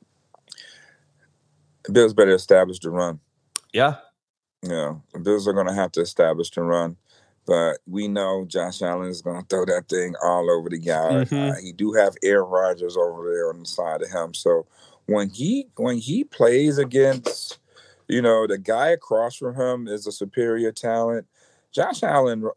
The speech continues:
Speaker 1: you know, he raises his game to another level. You know, he definitely do. Um, so it's gonna be interesting. And, you know, Aaron Rodgers is one of his idols. You know how him and, him,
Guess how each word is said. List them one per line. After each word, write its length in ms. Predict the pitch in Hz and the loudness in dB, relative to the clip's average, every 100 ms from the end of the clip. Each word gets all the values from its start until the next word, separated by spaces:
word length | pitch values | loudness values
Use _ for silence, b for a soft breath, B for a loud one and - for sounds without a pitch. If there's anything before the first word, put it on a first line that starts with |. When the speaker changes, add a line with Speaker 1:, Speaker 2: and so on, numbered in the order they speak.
| 104 | -6
Speaker 1:
you 140 | 123 | -4
know, 180 | 117 107 | 0 0
he 160 | 123 214 | -2 -2
raises 400 | 196 233 151 110 | -2 -2 -4 -6
his 140 | 110 | -4
game 380 | 101 113 107 92 - | 0 0 -2 -8 -2
to 160 | 117 | 0
another 260 | 104 101 87 | 2 0 0
level. 380 | 92 95 78 _ - | -2 -2 -2 _ -8
You 100 | 95 | -4
know, 100 | 95 | -2
he 140 | 117 | 2
definitely 440 | 113 117 110 104 95 | 4 4 4 -4 -2
do. 340 | 101 98 82 B B B B - | 0 0 -2 B B B B -2
Um, 480 | 92 98 98 98 101 | 2 2 2 -2 0
so 200 | - 123 | 4 4
it's 120 | 139 | 4
gonna 160 | 165 | 0
be 160 | 151 139 | 2 2
interesting. 520 | 147 139 123 110 110 | 2 0 -2 -2 0
And, 160 | 110 104 | -2 -2
you 120 | 120 | 0
know, 180 | 113 110 | 2 2
Aaron 300 | 104 117 117 | 2 0 2
Rodgers 440 | 113 117 117 110 | 4 4 2 -4
is 140 | 104 110 | -8 -4
one 180 | 113 | -2
of 60 | 120 | 0
his 160 | 123 120 | 2 2
idols. 460 | 113 117 117 117 | 2 0 -6 -10
You 100 | 110 | -10
know 220 | 113 117 | -6 -4
how 200 | 113 117 | -4 -6
him 120 | 117 113 | -6 -8
and, 240 | 113 110 | -12 -8
him, 220 | 123 127 | -6 -4